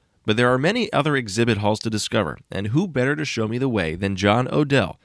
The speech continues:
the curator of history and research at the Hall of Fame.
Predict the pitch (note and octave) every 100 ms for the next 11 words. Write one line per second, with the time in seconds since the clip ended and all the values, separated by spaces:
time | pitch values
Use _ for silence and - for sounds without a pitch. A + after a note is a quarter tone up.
0 | _ _ G2+ - D#3+ D#3 F#2+ G#2 F#2+ -
1 | D3 - D#3+ D#3+ C#3+ A#2 - A2 - -
2 | F#2+ - F#2+ F#2 F#2 - F2 A1 -